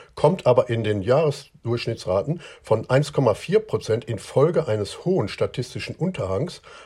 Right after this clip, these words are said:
aus zwanzig zweiundzwanzig kaum zum Ausdruck. Im Basisszenario beträgt der Zuwachs durchschnittlich drei Komma zwei Prozent.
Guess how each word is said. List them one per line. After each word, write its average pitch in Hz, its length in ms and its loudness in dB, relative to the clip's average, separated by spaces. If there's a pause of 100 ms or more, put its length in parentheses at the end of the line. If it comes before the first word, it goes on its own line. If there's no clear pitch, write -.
aus - 280 0
zwanzig 113 440 -2
zweiundzwanzig 131 1120 -2
kaum 151 300 6
zum - 260 -6
Ausdruck. - 540 -4 (1160)
Im 127 100 0
Basisszenario 117 960 2
beträgt 120 380 -6
der 95 80 -4
Zuwachs 113 500 -2
durchschnittlich 95 720 -8
drei 87 240 -10
Komma 107 300 -2
zwei 101 260 -2
Prozent. - 640 -12